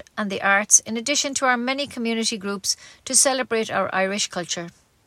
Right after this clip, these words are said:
"I would like to thank all the other agencies who work alongside Ennis Municipal District to coordinate this event. The theme this year is Communities in Action,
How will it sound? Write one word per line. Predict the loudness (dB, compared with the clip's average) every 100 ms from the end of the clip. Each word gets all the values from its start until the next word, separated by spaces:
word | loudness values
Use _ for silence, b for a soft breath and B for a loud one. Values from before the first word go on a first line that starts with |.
| _ B B B
"I | 0
would | 2
like | 4 2
to | -2
thank | -4 0 4
all | 6 4
the | 0
other | 0 0
agencies | -2 -2 0 0 0 -2
who | -2
work | -2 -2 0
alongside | 0 2 2 2
Ennis | 0 -4 -2
Municipal | -2 -2 0 -2 -4 -4
District | -4 -4 -6 -10 -14 B B B B
to | -6
coordinate | 4 6 6 2 -4 0
this | 0 0
event. | -6 -8 -12 -14 _ _ b b b b -12
The | -12 -12 -8
theme | -4 -2 -2 -2
this | 0 2 2
year | 0 -4
is | 0 0
Communities | 0 0 0 0 0 0 -2
in | -2
Action, | -4 -2 -4 -4